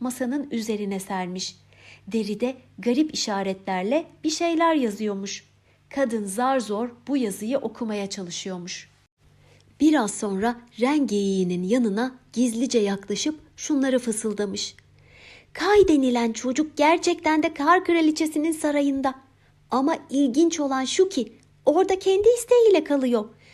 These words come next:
Sarayın dünyanın en güzel, en bulunmaz yeri olduğunu düşünüyor. Bunun nedeni ise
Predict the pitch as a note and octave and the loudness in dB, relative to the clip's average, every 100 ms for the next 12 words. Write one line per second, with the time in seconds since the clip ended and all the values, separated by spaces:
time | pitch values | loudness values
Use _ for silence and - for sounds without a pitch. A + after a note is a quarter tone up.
0 | _ - B3 A#3 B3 C4+ C4+ A3 A#3+ B3+ | _ -8 -2 2 2 2 0 0 -2 0
1 | C4 C4+ C4+ B3+ D#4 E4+ D4+ A#3 A3 G#3+ | 0 0 -2 0 2 4 2 2 2 -2
2 | - - F#4 F4+ C#4 D4+ C#4 D#4+ E4+ C4 | -4 2 2 4 2 2 4 4 4 2
3 | D#4 E4+ D4+ C#4 B3+ A#3+ A#3+ C4 A#3+ A#3 | 2 2 2 2 0 0 -2 -2 0 0
4 | A3 - _ - - - G3 A#3+ C#4+ E4 | 0 -8 _ -20 -20 -14 -2 0 2 2
5 | C4 G#3 A3 B3 D#4 - A#3+ | 2 2 2 4 2 2 -2